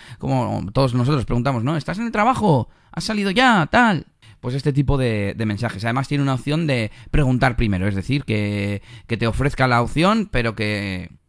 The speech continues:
no envíe el mensaje hasta que tú lo confirmas. Y por último, tiene una respuesta automática en base a la urgencia, ¿no? Cuando alguien utiliza alguna palabra que, que le hace pensar a la aplicación que es algo serio,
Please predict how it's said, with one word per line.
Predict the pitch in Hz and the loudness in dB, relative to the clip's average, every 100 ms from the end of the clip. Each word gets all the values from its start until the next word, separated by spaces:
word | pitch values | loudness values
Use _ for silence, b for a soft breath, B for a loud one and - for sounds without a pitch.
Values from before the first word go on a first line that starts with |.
| _ | _
no | 139 139 | 2 4
envíe | 143 143 139 | 6 6 6
el | 131 | 4
mensaje | 123 143 165 160 | 2 2 2 0
hasta | - 110 | 0 -2
que | 107 | -4
tú | 117 131 123 107 | 0 2 2 2
lo | 110 | 2
confirmas. | 113 101 92 90 - - B B | 0 0 -2 -4 -8 -16 B B
Y | - | -2
por | 185 220 | 2 2
último, | 240 220 254 254 | 2 0 0 2
tiene | 165 165 | 2 2
una | 165 | 2
respuesta | 151 160 156 156 156 | 0 -2 0 2 2
automática | - 160 147 160 175 165 196 185 | 2 2 2 2 2 0 2 2
en | 135 | 2
base | 147 185 | 0 0
a | |
la | 160 | 0
urgencia, | 123 113 196 170 107 107 | 0 0 0 -2 -2 0
¿no? | 220 - B B B | -2 -4 B B B
Cuando | 127 135 | -2 0
alguien | 160 180 | 0 0
utiliza | 160 160 156 | 0 -2 0
alguna | 147 151 139 | 0 0 2
palabra | 131 131 156 147 139 123 | 2 4 4 4 2 0
que, | 123 120 117 113 107 101 98 - - _ | -2 0 -2 -2 -2 -2 -4 -8 -20 _
que | - | -6
le | 117 123 | -2 -2
hace | 139 | 0
pensar | 139 123 139 139 135 135 131 | 0 0 2 4 4 4 2
a | 120 120 | 2 2
la | 117 | 0
aplicación | 113 123 110 131 147 | 0 -2 -2 0 0
que | 123 | 0
es | 135 | 0
algo | 135 127 | 0 0
serio, | 175 156 175 | 0 0 -2